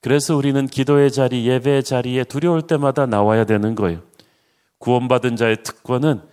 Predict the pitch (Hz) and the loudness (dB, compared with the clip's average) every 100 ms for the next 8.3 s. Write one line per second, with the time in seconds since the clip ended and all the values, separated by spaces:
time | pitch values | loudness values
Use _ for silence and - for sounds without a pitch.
0 | _ _ 104 113 123 120 - 113 113 104 | _ _ 0 2 0 -2 -4 -2 -2 -2
1 | 117 110 127 123 117 110 92 104 120 120 | -2 -2 -2 -2 -2 -2 -2 -2 -2 -2
2 | 107 107 95 101 92 123 151 - - _ | -2 -4 -4 -6 -4 -2 -2 -4 -20 _
3 | _ - 151 147 143 131 127 - 131 127 | _ -4 -2 0 -2 -4 -4 -6 -4 -2
4 | 101 90 143 156 131 117 - - 170 147 | -2 0 2 4 4 2 -4 -4 -2 0
5 | 127 117 - 123 151 170 - _ _ _ | -2 -4 -4 -2 -2 -4 -12 _ _ _
6 | - - - - 117 107 117 113 101 117 | -16 -14 -14 -4 -2 2 2 0 -2 -2
7 | 110 104 85 85 92 90 87 85 82 85 | -2 -2 -2 -2 -4 -2 -4 -4 -6 -8
8 | - 78 | -10 -12